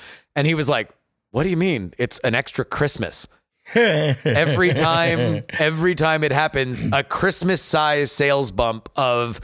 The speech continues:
Speaker 1: that person's fans buy
Speaker 2: I am, I am not a fan of that being the reality. I am not a fan, no matter how profitable it may be for anybody in the middle of a, of a firestorm.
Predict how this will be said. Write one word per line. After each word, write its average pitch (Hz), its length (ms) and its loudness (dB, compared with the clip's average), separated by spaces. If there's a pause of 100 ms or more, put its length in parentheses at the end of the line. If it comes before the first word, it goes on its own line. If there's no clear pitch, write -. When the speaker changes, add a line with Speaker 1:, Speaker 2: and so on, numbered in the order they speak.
(240)
Speaker 1:
that 135 240 0
person's 127 420 0
fans 110 560 -2 (100)
buy 135 760 2
Speaker 2:
I 151 100 4
am, 151 240 0
I 135 100 2
am 127 320 2
not 139 220 4
a 131 80 2
fan 107 520 0 (100)
of 104 140 -2
that 117 220 2
being 110 300 0
the 101 100 0
reality. 92 540 -2
I 120 140 2
am 139 120 2
not 151 200 2
a 139 40 2
fan, 127 540 0
no 127 180 2
matter 143 300 2
how 147 640 0
profitable 127 720 -2
it 110 80 -4
may 117 160 0
be 113 220 0
for 117 160 -4
anybody 110 680 0
in 113 120 -2
the 110 80 0
middle 117 260 0
of 107 100 -2
a, 101 280 0
of 101 180 -4
a 95 40 -4
firestorm. 101 920 -2